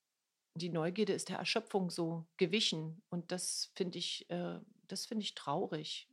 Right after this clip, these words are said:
Ich hoffe, dass da auch wieder andere Zeiten kommen oder ich gehe mal ganz doll davon aus, da ich sehr bemerke und,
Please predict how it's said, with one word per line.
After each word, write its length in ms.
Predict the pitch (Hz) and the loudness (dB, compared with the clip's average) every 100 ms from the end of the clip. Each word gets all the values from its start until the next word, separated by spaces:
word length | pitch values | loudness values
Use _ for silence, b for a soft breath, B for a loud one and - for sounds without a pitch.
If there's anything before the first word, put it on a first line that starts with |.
| - | -12
Ich 200 | 147 - | -10 -6
hoffe, 200 | 175 214 | -2 -2
dass 260 | 170 165 | -4 -6
da 220 | - 165 165 | -6 -6 -4
auch 200 | - - | -6 -4
wieder 180 | 165 | -2
andere 260 | - 170 180 | -2 -2 -8
Zeiten 360 | - - - 165 | -8 -10 -8 -10
kommen 280 | 160 160 | -8 -8
oder 200 | 165 160 - | -8 -10 -14
ich 140 | - | -14
gehe 120 | - | -10
mal 120 | 143 - | -10 -10
ganz 220 | 143 - | -14 -12
doll 160 | - | -12
davon 280 | - - - | -12 -10 -8
aus, 340 | - 165 - - | -6 -6 -8 -14
da 80 | 139 | -16
ich 180 | 143 | -14
sehr 220 | - 151 139 | -14 -12 -10
bemerke 480 | 143 147 - 165 | -10 -10 -10 -10
und, 340 | - 135 143 | -8 -8 -8